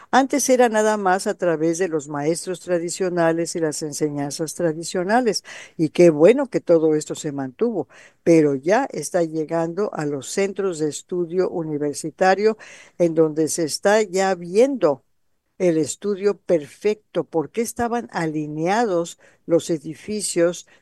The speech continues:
todo lo que antes se llamaba ruinas, que ya no le llamamos ruinas, porque no son ruinas,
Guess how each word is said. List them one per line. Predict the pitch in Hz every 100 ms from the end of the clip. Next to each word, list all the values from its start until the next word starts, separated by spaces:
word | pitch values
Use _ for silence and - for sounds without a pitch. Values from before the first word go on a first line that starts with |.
| _
todo | - 196 208
lo | 196 -
que | 175
antes | 170 190
se | 175
llamaba | 165 151 170 170 151
ruinas, | 131 170 180 165 175 208
que | 180
ya | 165 240
no | 277
le | 202
llamamos | 156 156 170 156 135
ruinas, | 156 247 214 143
porque | 151 - 151
no | 190
son | - 269 214
ruinas, | 156 220 277 190 -